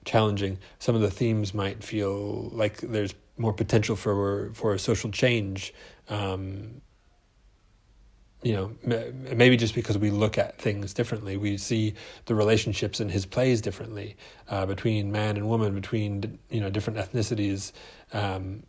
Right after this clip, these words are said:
a-, and so all these things have shifted around these plays. The, the text has stayed the same,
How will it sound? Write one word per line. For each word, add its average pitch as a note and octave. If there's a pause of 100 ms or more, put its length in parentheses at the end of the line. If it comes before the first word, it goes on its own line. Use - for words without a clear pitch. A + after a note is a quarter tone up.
a-, A#2
and G#2+
so G#2
all B2
these A#2+
things C3+
have G2+
shifted B2+
around C3+
these G2
plays. G#2
The, G#2
the G2+
text -
has F#2+
stayed G2+
the G#2
same, G2